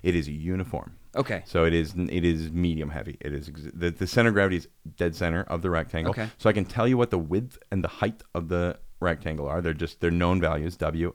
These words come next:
Speaker 1: H, and then we're gonna produce a force P, whatever it takes to overcome friction,
Speaker 2: Okay.
Speaker 1: in theory,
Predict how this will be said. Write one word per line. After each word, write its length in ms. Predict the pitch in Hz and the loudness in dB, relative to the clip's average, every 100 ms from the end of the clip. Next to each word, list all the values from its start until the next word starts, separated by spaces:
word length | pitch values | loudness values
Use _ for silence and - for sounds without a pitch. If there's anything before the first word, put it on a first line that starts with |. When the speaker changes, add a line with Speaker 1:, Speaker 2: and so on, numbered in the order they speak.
| - | -4
Speaker 1:
H, 320 | 80 82 - - 123 - - | -6 -6 -10 -18 -20 -20 -6
and 320 | 82 80 80 | 0 2 2
then 280 | 82 82 82 | 0 0 2
we're 140 | 85 | 2
gonna 140 | 87 85 | 2 0
produce 500 | 92 80 87 90 - _ _ _ | -2 -2 -2 -2 -6 _ _ _
a 180 | 87 80 - _ | -4 -4 -6 _
force 400 | 104 101 107 - - - - | 0 0 -2 -8 -18 -20 -14
P, 240 | - 104 95 | -2 -2 -2
whatever 320 | 90 87 98 | -2 0 0
it 80 | 87 | -2
takes 240 | 107 - | -6 -4
to 100 | 104 | -4
overcome 460 | 87 90 - 90 85 | -2 -4 -4 -4 -4
friction, 600 | - 117 - - 80 101 | -4 -6 -6 -10 -8 -8
Speaker 2:
Okay. 220 | 131 113 | -6 -4
Speaker 1:
in 140 | 87 82 | -4 -4
theory, 400 | - 78 95 | -2 -2 -2